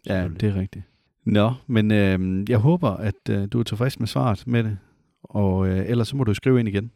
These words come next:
Speaker 1: Så må vi se, om vi kan uddybe det. Men
Speaker 2: Ja.
Speaker 1: jeg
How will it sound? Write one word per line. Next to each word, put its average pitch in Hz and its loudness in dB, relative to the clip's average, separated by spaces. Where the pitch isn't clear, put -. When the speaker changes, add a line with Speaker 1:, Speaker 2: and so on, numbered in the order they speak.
Speaker 1:
Så 117 -6
må 107 0
vi 98 -2
se, 113 0
om 90 0
vi 92 2
kan 87 0
uddybe 95 0
det. 92 -8
Men 90 -4
Speaker 2:
Ja. 90 -10
Speaker 1:
jeg 110 -12